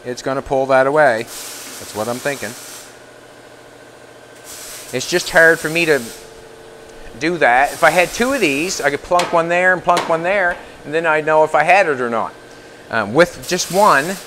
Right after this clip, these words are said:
it's hard to tell if it's going up and down or not, or what's going on. Um,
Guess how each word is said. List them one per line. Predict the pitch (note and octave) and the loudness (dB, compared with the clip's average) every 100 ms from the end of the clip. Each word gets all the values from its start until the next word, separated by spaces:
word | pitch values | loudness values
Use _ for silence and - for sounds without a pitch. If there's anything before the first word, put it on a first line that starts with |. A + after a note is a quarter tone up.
| - | -14
it's | D#3+ | -2
hard | F#3 F3+ | 0 0
to | E3+ | 2
tell | G#3+ G3+ | 2 2
if | C3 | -2
it's | B2 | 0
going | D#3 D#3+ | 0 2
up | E3 | -2
and | D#3+ | 0
down | E3 E3 | 0 0
or | D#3+ | 2
not, | D#3+ D#3 | 2 2
or | |
what's | D3+ D#3 | 2 0
going | D#3 D3+ D3 | -2 -4 -4
on. | C#3+ G#2+ - - - - - - - - | -6 -6 -10 -18 -20 -20 -20 -20 -10 -2
Um, | A2 G#2+ G#2 A2 | 0 0 -2 -8